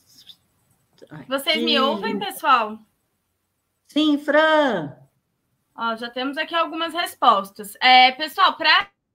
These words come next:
Speaker 1: gente conseguir ter acesso ao Mentimeter, vocês podem, três caminhos, na verdade. Vocês podem ou acessar diretamente pelo link que a Rita tá mandando no chat,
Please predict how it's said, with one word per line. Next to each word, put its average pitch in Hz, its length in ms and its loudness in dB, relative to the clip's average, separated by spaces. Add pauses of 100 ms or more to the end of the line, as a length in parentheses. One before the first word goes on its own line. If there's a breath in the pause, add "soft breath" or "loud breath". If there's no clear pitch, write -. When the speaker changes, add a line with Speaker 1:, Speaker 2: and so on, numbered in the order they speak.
(220)
Speaker 1:
gente 381 260 -12
conseguir 330 480 -6
ter 294 80 -16
acesso 277 540 2
ao 277 40 -2
Mentimeter, 254 800 -6
vocês 262 360 -6
podem, 269 400 0
três 311 200 -8
caminhos, 247 440 -2
na 214 100 -6
verdade. 202 560 -4 (340 loud breath)
Vocês 277 320 0
podem 269 380 2
ou 320 60 -2
acessar 302 560 -2
diretamente 302 580 -6
pelo 262 260 -4
link 247 640 -8
que 381 140 -10
a 285 80 0
Rita 277 320 -8 (200)
tá 285 120 -6
mandando 262 400 -6
no 247 120 -8
chat, 214 640 -6